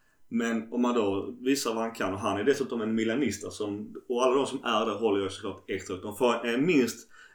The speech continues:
en extra chans av mig i alla fall. Men annars så, samma där, Benacer är ju definitivt en framtidsspelare. Jag hoppas att Milan kan behålla honom, men vi vet att P S G till och med knackar på dörren redan nu. Och Donnarumma såklart.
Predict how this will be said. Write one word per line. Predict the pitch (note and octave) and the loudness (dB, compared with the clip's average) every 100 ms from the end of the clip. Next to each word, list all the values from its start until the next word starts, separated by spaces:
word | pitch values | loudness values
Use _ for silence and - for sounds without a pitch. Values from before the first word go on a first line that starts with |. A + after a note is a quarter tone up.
| _ | _
en | B2+ A2+ | 0 2
extra | A2 G#2+ G2 | 0 -2 -4
chans | - G#2+ F2+ | -2 -2 -2
av | F#2+ | -2
mig | G2 E2 | -2 -2
i | |
alla | C#2 | -4
fall. | - - - - _ _ _ - _ - | -10 -12 -14 -20 _ _ _ -20 _ -2
Men | C3 C3+ C3 | 2 4 4
annars | C3 C#3 B2+ | 2 4 4
så, | - B2 A#2+ - _ - _ _ | 4 2 2 -4 _ -20 _ _
samma | - B2+ B2 | 0 2 4
där, | B2+ A2 | 2 2
Benacer | B2 A#2+ A2+ C3 G#2 A2 - _ _ - | 2 0 2 2 2 -2 -8 _ _ -6
är | A2+ | -2
ju | A2+ A2+ | -2 -2
definitivt | A2 A#2 B2 A2+ A#2+ | -2 -4 -2 -2 -2
en | G#2+ | -4
framtidsspelare. | G2+ B2 A#2+ A#2+ G2+ - G#2 G2 F#2+ G#2 | -6 -2 -2 -2 -4 -4 -2 -2 0 -2
Jag | |
hoppas | G#2+ A2 - | -4 -6 -4
att | A2 | -2
Milan | G#2+ G2 | -2 -4
kan | G#2+ G2+ | -6 -6
behålla | G#2 A#2 G#2 | 0 2 2
honom, | G2 A2+ G2+ | 2 0 -2
men | G2+ G#2 | -4 -6
vi | G#2 | -8
vet | G2 | -10
att | - - C#2+ - - A#2 | -12 -14 -20 -20 -10 -2
P | G#2+ | -2
S | G2 - | -2 -4
G | G2 | -4
till | A2+ | -2
och | G#2 | -4
med | G2+ | -4
knackar | - G#2 G#2 | -6 -8 -6
på | A2+ | -6
dörren | A2 G2+ G2 | -4 -4 -4
redan | G2+ G2+ | -4 -2
nu. | G2+ G2 B2 - _ _ - _ _ | 2 0 0 -10 _ _ -20 _ _
Och | A#2+ A#2+ A#2 A#2+ A2+ A2+ | 0 2 4 2 2 4
Donnarumma | B2+ B2 C3 A2+ G#2+ | 4 6 6 6 2
såklart. | A2+ G#2+ G#2+ G#2 | -2 -2 -2 -2